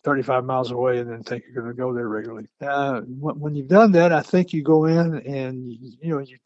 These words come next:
you're looking to just see the general, you know, the general appearance of the school. Is it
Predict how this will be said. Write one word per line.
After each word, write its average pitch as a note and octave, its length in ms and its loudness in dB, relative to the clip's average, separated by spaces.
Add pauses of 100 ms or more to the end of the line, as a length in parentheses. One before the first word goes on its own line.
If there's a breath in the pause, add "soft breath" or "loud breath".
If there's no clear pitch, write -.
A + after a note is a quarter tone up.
you're C3+ 220 -14
looking F3 240 0
to - 160 -16
just D#3 180 -6
see F3 100 6
the C#3+ 120 4
general, D3 600 2 (120)
you D3+ 100 -8
know, B2 80 -6
the B2+ 160 -6
general D3+ 380 2
appearance D3 460 0
of C3+ 100 -4
the B2 100 -2
school. D3+ 460 0
Is A#2 280 -4
it G2+ 120 -8